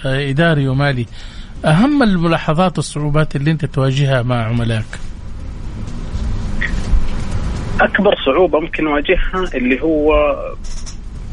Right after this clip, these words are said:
Speaker 2: عدم اعتقاد، آه، صاحب العمل أو رائد الأعمال أو ال-، خاصة في المشاريع الناشئة، عدم اعتقاده بضرورة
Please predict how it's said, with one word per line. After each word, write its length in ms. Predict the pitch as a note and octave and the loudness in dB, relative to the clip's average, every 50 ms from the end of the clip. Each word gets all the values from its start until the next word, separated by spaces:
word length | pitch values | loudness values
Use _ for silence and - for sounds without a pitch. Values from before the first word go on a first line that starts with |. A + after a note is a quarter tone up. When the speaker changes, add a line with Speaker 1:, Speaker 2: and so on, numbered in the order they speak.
| - - | 0 2
Speaker 2:
عدم 280 | - F3 F#3 F#3+ E3 D3 | 4 4 4 4 2 2
اعتقاد، 540 | A#2+ - - - C3+ - - E3+ E3+ E3+ - - - - - - - - - - - - - - - - - - - - - - - - | 2 -2 -2 -2 -4 0 2 0 0 0 -2 -4 -14 -14 -14 -14 -14 -14 -12 -12 -12 -12 -12 -14 -14 -12 -10 -10 -8 -6 -8 -6 -6 -6
آه، 300 | - G#2+ - - - - - - - - - - - - | -4 -4 0 0 0 0 0 -4 0 2 2 4 4 4
صاحب 280 | D#3+ C#3 - - - | 4 4 2 2 4
العمل 440 | - - G#2 A#2+ B2+ A#2+ A#2+ A#2 - - | 4 4 4 2 2 2 2 0 0 -2
أو 120 | - - - | 0 0 2
رائد 300 | - - - - - - | 2 2 2 0 -2 -2
الأعمال 520 | G#2 G2+ F#2+ G2 A#2 A2+ A2 G#2+ G2+ F#2 - F#2+ | -2 -2 -2 0 0 0 0 0 -2 -4 -6 -6
أو 200 | G2 G2 - F#2+ | -6 -6 -6 -6
ال-، 260 | F#2+ F#2+ F#2+ F2+ F2 - - - - - | -6 -6 -6 -8 -8 -4 -2 -2 0 2
خاصة 460 | - C#3 C3+ - - A2+ - B2+ B2 | 2 0 0 0 -2 -2 0 0 -2
في 80 | A2+ B2 | 0 -2
المشاريع 460 | G#2+ A2 - - A2+ A#2+ C3+ G#2+ G#2 | -2 0 0 2 2 4 4 4 2
الناشئة، 540 | G2+ A2+ B2+ C3 - - - G2+ B2 E3 - - - - - - - - - - - - - - - | 2 0 0 0 0 0 0 0 0 0 -2 -8 -10 -10 -10 -10 -10 -12 -12 -12 -14 -14 -12 -6 -2
عدم 360 | G2+ A#2 E3 F3 G3 F#3 F3 | 0 2 2 2 2 2 2
اعتقاده 580 | C#3 C3 C3+ - C#3+ - - E3+ E3+ E3+ D#3+ E3+ | 0 0 -2 -4 -8 -4 -2 0 0 0 0 0
بضرورة 600 | C3 B2 B2 A#2+ B2 C3 D3+ D#3+ D#3+ D#3+ E3 | 0 2 2 2 2 2 2 0 0 0 0